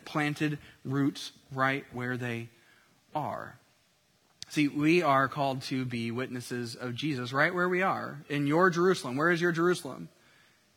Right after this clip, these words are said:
You know, maybe it's, maybe it's State Road one. Maybe it's Willowbrook Trail.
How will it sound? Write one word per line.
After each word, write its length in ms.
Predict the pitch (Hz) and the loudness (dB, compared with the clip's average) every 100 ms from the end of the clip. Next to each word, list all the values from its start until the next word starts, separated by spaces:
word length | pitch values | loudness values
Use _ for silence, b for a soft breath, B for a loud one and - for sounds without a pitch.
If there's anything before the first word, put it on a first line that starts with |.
| _ _ _ _ _ _ _ _ _ _ _ _ _ _ _ _ | _ _ _ _ _ _ _ _ _ _ _ _ _ _ _ _
You 100 | 139 | -14
know, 120 | 123 | -4
maybe 300 | 127 151 156 | 2 4 6
it's, 300 | 151 - - - _ _ _ _ _ _ _ _ _ _ _ _ _ _ | 4 0 -12 -18 _ _ _ _ _ _ _ _ _ _ _ _ _ _
maybe 280 | - 127 147 | -4 0 2
it's 160 | 143 127 | 2 0
State 500 | - - - 156 151 | -8 -8 -2 2 2
Road 160 | 151 | 2
one. 480 | 147 147 131 120 135 - - _ _ _ _ _ _ _ _ _ - | 2 2 0 -4 -12 -16 -20 _ _ _ _ _ _ _ _ _ -14
Maybe 400 | 113 123 135 139 | -6 -2 2 2
it's 380 | 131 - - - - _ - - _ | 0 -6 -14 -16 -20 _ -20 -20 _
Willowbrook 480 | 120 170 165 165 - | 0 2 2 -2 -6
Trail. 520 | - 131 120 - - | -8 -6 -8 -12 -16